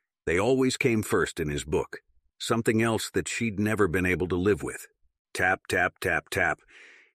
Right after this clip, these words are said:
He hadn't meant to let his mind wander to Jane. Yet there it was, fixated on her.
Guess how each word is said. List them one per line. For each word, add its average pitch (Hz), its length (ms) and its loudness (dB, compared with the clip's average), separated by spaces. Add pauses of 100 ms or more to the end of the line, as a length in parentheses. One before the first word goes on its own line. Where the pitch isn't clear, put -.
(100)
He 135 100 4
hadn't 143 240 4
meant 127 180 2
to 107 80 2
let 101 160 2
his 90 160 0
mind 87 320 0
wander 85 380 -2
to 76 120 -8
Jane. 73 480 -4 (420)
Yet 110 260 -2 (180)
there 117 300 2
it 131 100 0
was, 107 440 -2 (220)
fixated 90 640 0
on 95 140 0
her. 85 400 -2